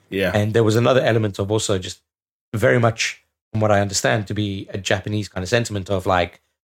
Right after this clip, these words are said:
Speaker 2: "We're done with it. We just wanna get rid of it any which way." So
Speaker 1: Yeah.
Speaker 2: fucking give, give me
Speaker 1: I
Speaker 2: a dollar, give me three hundred million, you know, like, just take it.
Speaker 1: I, I, I also think, and I don't know if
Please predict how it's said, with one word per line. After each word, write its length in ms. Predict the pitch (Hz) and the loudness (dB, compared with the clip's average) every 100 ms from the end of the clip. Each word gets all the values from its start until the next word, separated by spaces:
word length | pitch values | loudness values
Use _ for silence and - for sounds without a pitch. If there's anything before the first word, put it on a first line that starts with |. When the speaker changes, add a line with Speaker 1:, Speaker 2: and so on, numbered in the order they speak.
| - | -2
Speaker 2:
"We're 60 | 117 | 2
done 200 | 117 110 | 2 2
with 160 | 101 | 0
it. 180 | 98 - | -2 -4
We 120 | - 98 | -16 -18
just 120 | - | -10
wanna 120 | 104 | -8
get 140 | 95 - | -6 -4
rid 100 | 98 | -4
of 100 | 87 | -4
it 100 | 90 | -6
any 180 | - 98 | -4 -4
which 240 | 92 90 - | -4 -6 -2
way." 280 | 90 - _ _ _ _ - | -2 -2 _ _ _ _ -6
So 200 | 87 76 - | -6 -4 -4
Speaker 1:
Yeah. 220 | 85 80 - | -4 -6 -8
Speaker 2:
fucking 340 | 87 - 90 82 _ _ _ _ - | -8 -8 -10 -14 _ _ _ _ -4
give, 220 | 87 156 | -4 -2
give 140 | 104 110 | 0 2
me 60 | |
Speaker 1:
I 40 | 110 | 4
Speaker 2:
a 20 | |
dollar, 360 | 113 104 101 | 4 4 4
give 160 | 98 104 | 2 -2
me 80 | 107 | -4
three 140 | - | -2
hundred 180 | 101 98 | -4 -2
million, 460 | 107 101 98 92 - _ _ _ _ | 0 0 0 -2 -10 _ _ _ _
you 40 | |
know, 180 | 92 87 90 | -4 -4 -2
like, 160 | 95 - | -4 -4
just 160 | - | -4
take 180 | 98 87 | -4 -4
it. 200 | 95 - _ _ _ _ _ _ _ _ - | -8 -14 _ _ _ _ _ _ _ _ -6
Speaker 1:
I, 140 | 135 131 | -4 0
I, 100 | 139 | 0
I 120 | 131 | 2
also 300 | 151 185 - | 2 2 0
think, 160 | 123 113 | -2 0
and 100 | 110 | 0
I 60 | 107 | 2
don't 180 | 147 | 2
know 120 | 143 113 | 2 0
if 140 | 110 | 0